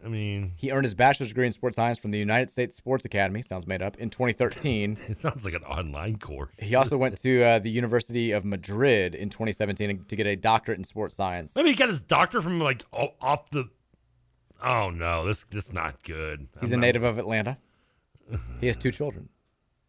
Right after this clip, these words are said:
Speaker 1: So he, so he got it, he got his, he got his doctorates from what school? One, one, like, like, uh, you're, uh, off the, off the, off the, off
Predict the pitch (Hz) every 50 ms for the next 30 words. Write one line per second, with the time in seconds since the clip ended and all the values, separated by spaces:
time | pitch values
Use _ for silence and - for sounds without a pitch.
0 | _ _ _ _ _ _ _ _ _ _ _ _ _ _ _ _ _ _ _ _
1 | - - 110 107 104 101 104 - - - 117 107 107 98 120 120 127 131 127 120
2 | 104 113 113 107 135 127 123 117 104 87 - - 117 113 147 165 151 117 - -
3 | 123 120 131 - 131 120 - - - 110 110 104 107 110 - - _ _ _ _
4 | - - - - 135 139 104 104 107 123 135 143 151 107 117 113 127 143 151 160
5 | 156 151 147 143 139 117 107 110 113 101 - _ _ _ _ _ _ _ _ _
6 | _ - _ _ _ _ _ _ _ _ _ _ _ _ _ _ _ _ _ _
7 | _ - 101 110 - - - 113 107 104 101 101 98 95 98 98 101 98 98 113
8 | 117 107 101 104 104 98 107 110 107 - - 117 110 104 104 101 95 101 101 -
9 | 107 104 95 87 90 92 - - 101 98 95 92 90 92 92 87 92 90